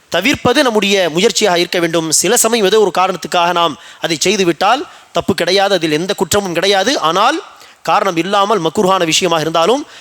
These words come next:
அதை தவிர்த்து கொள்ள முயற்சிக்க வேண்டும். சில ஹலாலான விஷயங்களாக இருந்தாலும் அதை செய்வதில் நம்முடைய நேரம் வீணாகும், அல்லது அது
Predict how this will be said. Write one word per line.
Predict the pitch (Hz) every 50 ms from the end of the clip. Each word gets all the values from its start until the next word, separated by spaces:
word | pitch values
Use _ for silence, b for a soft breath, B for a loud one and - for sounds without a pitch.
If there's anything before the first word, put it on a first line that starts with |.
| B B B
அதை | 165 175 160
தவிர்த்து | - 170 180 226 208 - 180
கொள்ள | 185 175 165
முயற்சிக்க | 147 160 196 196 - - - 180
வேண்டும். | 160 160 160 156 170 165 165 160 - B B B B B
சில | - - 196 180 156 147
ஹலாலான | 170 190 214 226 226 226 220 214
விஷயங்களாக | 190 185 - 214 196 196 202 196 170 147
இருந்தாலும் | 175 190 208 202 185 180 202 220 185 131 95 - - B B B B B B
அதை | B 170 165 160 147
செய்வதில் | - 185 220 254 240 233 214 220 240
நம்முடைய | 226 202 190 185 170 151
நேரம் | 160 202 226 226 196 170
வீணாகும், | 175 185 180 170 147 151 139 123 98 - - _ B B B B B B B
அல்லது | 190 220 240 226 233
அது | 226 208 233